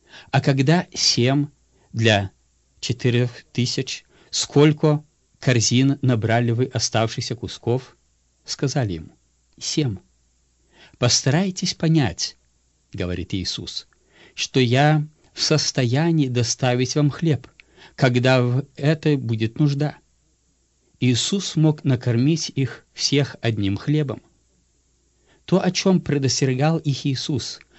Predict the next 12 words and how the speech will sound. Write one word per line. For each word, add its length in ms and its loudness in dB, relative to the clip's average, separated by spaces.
было 280 2
гораздо 880 0
важнее 760 2
хлеба. 480 -4
Это 240 2
было 460 2
вредоносное 960 2
влияние 800 0
его 520 0
врагов. 680 -4
Мы 440 4
также 560 -4